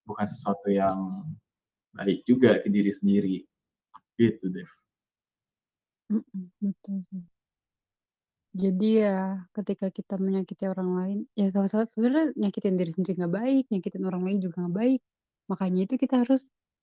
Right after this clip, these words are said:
Speaker 2: balas asih <laughs> diri. <laughs>
Speaker 1: <laughs> Iya, betul banget. Ini suatu konsep yang menurutku nggak akan ada
Speaker 2: Mhm.
Speaker 1: salahnya untuk di
Speaker 2: Coba.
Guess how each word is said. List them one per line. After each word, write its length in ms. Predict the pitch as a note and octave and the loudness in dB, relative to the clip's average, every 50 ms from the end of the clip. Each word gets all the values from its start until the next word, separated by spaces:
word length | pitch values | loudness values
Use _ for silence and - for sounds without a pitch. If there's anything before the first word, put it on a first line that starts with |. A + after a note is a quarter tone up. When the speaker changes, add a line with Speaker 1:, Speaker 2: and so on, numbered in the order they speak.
| - | 4
Speaker 2:
balas 240 | G3+ G3 G3+ G3 - | 6 6 6 6 4
asih 240 | A3 G3 - G#3 F#3+ | 0 0 2 4 6
<laughs> 40 | A3 | 6
diri. 200 | A3+ A#3 A#3+ A#3 | 8 8 6 6
<laughs> 480 | G3+ A3+ - B3 A3 A#3+ C4 A#3+ - A3+ - | 6 2 0 4 6 6 6 6 4 6 10
Speaker 1:
<laughs> 1120 | F3 E3+ E3+ D#3 C3+ A#2+ C3 C3 B2 B2+ A#2+ A#2+ A2+ G#2+ A2 G#2 G2+ - G#2 - - _ - G3 A3+ A#3 B3+ B3+ B3+ C4 C4 B3+ C4 B3+ G3+ - - | 10 12 12 12 10 10 8 8 8 8 8 8 8 6 6 4 4 2 0 -2 -2 _ 4 6 6 6 6 6 6 6 6 6 6 6 6 6 6
Iya, 140 | - G#2+ G2+ F#2 - G2+ | 8 8 10 10 10 10
betul 220 | G#2 G2+ G2+ G2+ G2+ G2+ | 10 10 10 10 10 10
banget. 400 | - G2+ - G2 G2 F#2+ G2+ G2+ G2+ - - G2 | 8 8 6 4 4 4 4 4 2 0 -2 -2
Ini 120 | G#2+ A#2 A#2+ A#2 | 0 0 0 0
suatu 220 | G#2+ G#2 - G2+ - | -2 -2 -4 -6 0
konsep 380 | - G2+ G2+ G2+ - - A#2+ - - G2+ | 0 2 0 0 0 0 0 0 2 2
yang 100 | G2+ G#2 G#2 | 2 2 2
menurutku 640 | G2+ G2+ G2 - - - _ - B2 B2 B2+ B2 B2 A2 | 0 -2 -4 -8 -12 -16 _ 6 8 8 8 8 4 4
nggak 160 | G#2 G2 F#2+ F#2+ - | 6 6 6 6 4
akan 120 | - G2+ F2+ E2+ G2 | -2 -6 -6 -4 -6
ada 100 | G2 G2 F#2+ - | -6 -6 -6 -6
Speaker 2:
Mhm. 40 | |
Speaker 1:
salahnya 380 | F2 F#2+ G2 G2+ G2 - G2+ F#2 - G2+ | -6 -6 -6 -6 -8 -10 -12 -12 -12 -14
untuk 200 | G2 - - - - - | -16 -16 -16 -14 -6 -4
di 420 | - G2+ G#2 G3+ G3+ - G3+ G3 _ _ _ _ _ _ _ _ _ _ _ _ _ _ _ _ _ _ _ - | -2 -2 -2 -4 -6 -8 -14 -18 _ _ _ _ _ _ _ _ _ _ _ _ _ _ _ _ _ _ _ 4
Speaker 2:
Coba. 460 | A3 G#3+ G#3 F#3+ F3+ A#2+ A#2 A#2+ | 6 6 6 6 6 6 6 8